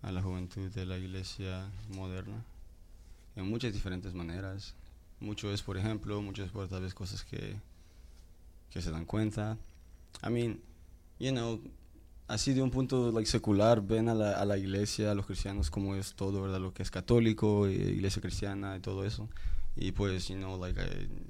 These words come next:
desde hace unos años ya la iglesia católica ha estado bajo mucho ataque porque han salido a luz muchos casos de a-, a-,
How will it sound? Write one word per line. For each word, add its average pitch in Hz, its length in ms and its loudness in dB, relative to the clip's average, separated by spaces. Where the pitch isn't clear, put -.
desde 95 260 -2
hace 95 160 0
unos 98 160 0
años 95 260 0
ya 101 220 2
la 95 100 0
iglesia 92 300 -2
católica 98 380 -8
ha 95 40 -4
estado 92 380 -6
bajo 95 260 -4
mucho 92 560 0
ataque 90 400 -2
porque 92 560 0
han 87 80 0
salido 101 340 0
a 101 40 2
luz 98 340 -2
muchos 92 260 0
casos 90 440 0
de 95 160 -6
a-, 90 180 -4
a-, 87 360 -6